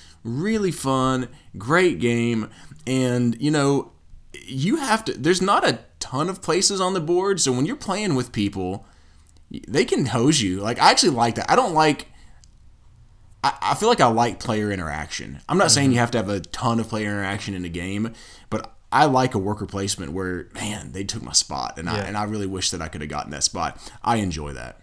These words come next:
Speaker 2: Yeah. Yeah, this is, uh, this is a really great game, and a-, another one that there's, once you add Tuscany, you add a
Speaker 1: Mm.
Speaker 2: lot of, uh, a lot of variability through those module expansions. I think that's, that's a lot of fun.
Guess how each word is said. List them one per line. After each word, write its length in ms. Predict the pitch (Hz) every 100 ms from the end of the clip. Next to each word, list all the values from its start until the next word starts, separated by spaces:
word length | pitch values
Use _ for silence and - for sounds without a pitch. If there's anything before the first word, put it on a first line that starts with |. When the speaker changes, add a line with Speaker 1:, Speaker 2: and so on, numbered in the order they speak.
| -
Speaker 2:
Yeah. 220 | 151 110 - - - - -
Yeah, 200 | 135 139
this 240 | 131 165 165
is, 380 | 139 110 - -
uh, 260 | 123 110 123
this 200 | 151 151
is 100 | 110
a 80 | 101
really 400 | 104 113 113 110
great 300 | 107 107 -
game, 320 | 110 110 110
and 160 | 120 117
a-, 140 | 113 -
another 380 | 127 139 156
one 240 | 135 120 113
that 200 | 110 -
there's, 320 | 113 104 -
once 300 | 131 135 -
you 160 | 131 69
add 460 | 117 120 113 107 - -
Tuscany, 560 | - 143 - 107 98 98 - - - -
you 200 | 113 123
add 180 | 117 123
a 40 |
Speaker 1:
Mm. 80 | 104
Speaker 2:
lot 280 | 104 107 117
of, 440 | 107 104 104 - -
uh, 200 | 85 78
a 80 | 113
lot 180 | 113 110
of 80 |
variability 680 | 107 113 110 104 110 110 110
through 260 | 104 113 110
those 240 | 104 98
module 600 | 101 92 104 104 98 98 104
expansions. 640 | - 101 98 101 95 -
I 160 | 113
think 200 | 123 120
that's, 300 | 110 104 - -
that's 240 | 113 110
a 40 | 104
lot 100 | 101
of 60 |
fun. 200 | 110 101